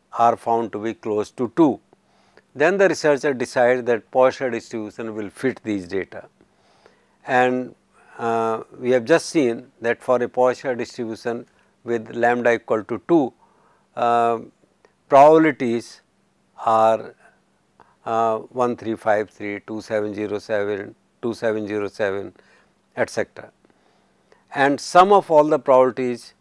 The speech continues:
will be one. Sum of all relative frequencies will also be one. You can calculate one three five three divided by ten thousand, two seven zero seven divided by ten thousand, et cetera, and add,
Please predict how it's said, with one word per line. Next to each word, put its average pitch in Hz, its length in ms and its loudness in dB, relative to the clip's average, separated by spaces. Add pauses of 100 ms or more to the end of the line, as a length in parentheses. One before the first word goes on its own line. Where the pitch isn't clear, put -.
(140)
will 120 120 -4
be 113 160 0
one. 101 340 -4 (380)
Sum 165 400 2
of 175 220 0
all 160 340 6
relative 170 560 4
frequencies 135 880 0 (420)
will 143 160 2
also 120 320 4
be 101 100 -6
one. 95 280 -6 (160)
You 123 140 -6
can 127 220 -2
calculate 131 600 0 (320)
one 131 220 2
three 135 160 -4
five 120 340 2
three 123 520 -6
divided 117 440 2
by 113 280 0 (840)
ten 120 220 0
thousand, 110 680 -2
two 135 120 0
seven 131 320 0
zero 120 220 -2
seven 113 360 -4
divided 113 440 2
by 110 140 2
ten 110 320 -4
thousand, 107 540 -6 (160)
et 117 100 -10
cetera, 110 440 -8 (320)
and 117 420 -4
add, 120 380 2